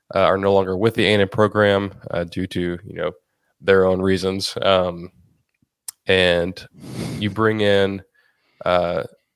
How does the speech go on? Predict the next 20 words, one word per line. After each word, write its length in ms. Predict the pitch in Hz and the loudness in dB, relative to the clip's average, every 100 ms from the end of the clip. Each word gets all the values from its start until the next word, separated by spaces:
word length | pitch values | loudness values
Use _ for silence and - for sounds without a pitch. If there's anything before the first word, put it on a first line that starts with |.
| _ _ _ _ | _ _ _ _
two 200 | - 143 | -2 -2
five 340 | - 117 110 104 | 0 2 0 0
stars 560 | 110 104 104 101 - - | 0 2 2 0 -4 -4
and, 600 | 98 92 90 92 - - - | 0 0 -2 -6 -14 -14 -6
uh, 400 | 90 87 85 82 _ _ _ _ _ _ _ _ | -4 -4 -6 -10 _ _ _ _ _ _ _ _
a 60 | 95 | -6
very 240 | 98 101 | 0 2
talented, 680 | 98 - 101 98 98 95 92 92 _ - - | 0 0 0 0 0 -4 -4 -10 _ -16 -10
uh, 280 | 90 90 92 | -6 -6 -4
well, 200 | 113 143 | -2 -2
I'm, 120 | - | -4
I'm 460 | - - - _ - | -10 -18 -20 _ -2
trying 140 | 175 | 0
to 60 | 185 | 0
think 100 | 104 | -2
if 40 | - | 0
Thomas 320 | 113 120 - | 0 0 -2
was 180 | 104 92 | -2 0
a, 220 | 80 87 - _ _ _ _ _ - | -2 -4 -12 _ _ _ _ _ -14
uh, 240 | - - | -10 -10